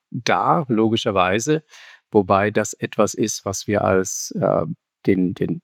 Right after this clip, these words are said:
zivilen Forschungen verpflichtete Hochschule natürlich nicht direkt verfolgen. Ja, wir können das nicht verhindern, wenn das jemand macht, aber wir müssen es zumindest bedenken, aber wir verfolgen es jetzt in dem Sinne nicht.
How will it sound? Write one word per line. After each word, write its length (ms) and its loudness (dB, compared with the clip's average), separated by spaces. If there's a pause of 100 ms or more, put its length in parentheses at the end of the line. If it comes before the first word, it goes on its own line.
zivilen 520 -2
Forschungen 680 0 (320)
verpflichtete 960 -2 (160)
Hochschule 480 0
natürlich 460 -2
nicht 240 -6
direkt 280 0
verfolgen. 520 -4 (200)
Ja, 140 2
wir 60 2
können 220 -2
das 180 -2
nicht 260 -12 (240)
verhindern, 460 0
wenn 120 0
das 140 -2
jemand 300 -4
macht, 320 -2 (560)
aber 280 2
wir 80 -2
müssen 220 -2
es 140 -8
zumindest 440 0
bedenken, 460 0
aber 180 0
wir 160 2
verfolgen 540 0
es 100 -4
jetzt 280 -4
in 60 0
dem 180 2
Sinne 260 -4
nicht. 380 -6